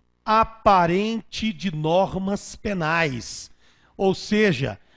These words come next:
aquela hipótese em que um fato criminoso, aparentemente,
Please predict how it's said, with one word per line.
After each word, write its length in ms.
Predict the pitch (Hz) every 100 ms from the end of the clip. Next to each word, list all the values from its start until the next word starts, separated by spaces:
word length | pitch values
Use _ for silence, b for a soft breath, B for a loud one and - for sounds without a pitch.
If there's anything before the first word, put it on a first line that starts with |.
| b b
aquela 320 | - 240 240
hipótese 540 | - 208 220 226 233
em 80 | 214
que 140 | -
um 100 | 208
fato 400 | 185 - 151 -
criminoso, 640 | - 202 196 180 208 233 175
aparentemente, 1040 | 185 180 170 165 - 135 202 - - 117